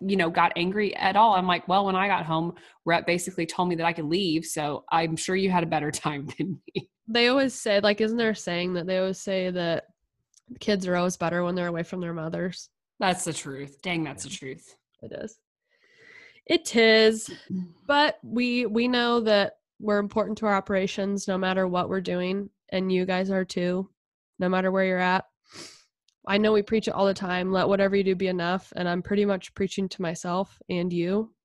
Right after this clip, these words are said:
Speaker 2: So
Speaker 1: Yeah. I mean, we're talking to ourselves right now. This is, we're gonna listen to this once it's published just because we need it. Like,
Speaker 2: A pep
Speaker 1: that's how
Speaker 2: talk.
Speaker 1: important this is to us right now. That's how relevant it is in our lives.
Speaker 2: Right. We have nothing to complain about because our complaints are very small.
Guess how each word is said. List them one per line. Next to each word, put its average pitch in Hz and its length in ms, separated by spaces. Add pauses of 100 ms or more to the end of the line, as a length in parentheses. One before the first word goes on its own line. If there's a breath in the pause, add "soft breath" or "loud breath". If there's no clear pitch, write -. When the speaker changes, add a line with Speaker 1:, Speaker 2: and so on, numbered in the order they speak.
(220)
Speaker 2:
So - 180
Speaker 1:
Yeah. 135 220 (640)
I 202 40
mean, 208 140
we're 208 80
talking 247 280
to - 80
ourselves 165 420
right - 120
now. 139 140
This 160 180
is, 233 160
we're 190 140
gonna 240 160
listen 175 320
to 226 100
this 233 380
once 180 160
it's 180 140
published 208 560 (400 loud breath)
just 185 240
because 196 320
we 180 100
need 151 300
it. - 160 (140)
Like, 165 120
Speaker 2:
A 208 60
pep 196 260
Speaker 1:
that's - 80
how 175 120
Speaker 2:
talk. 170 140
Speaker 1:
important 170 440
this 151 100
is - 60
to - 80
us - 200
right 143 140
now. 131 140
That's 165 200
how 185 140
relevant 160 460
it 151 80
is 147 160
in 151 80
our 135 100
lives. 90 420 (200)
Speaker 2:
Right. 175 240 (100)
We 202 140
have 196 120
nothing 196 300
to 254 60
complain 226 340
about 185 300
because 190 280
our 190 120
complaints 185 440
are 220 60
very 202 240
small. 165 480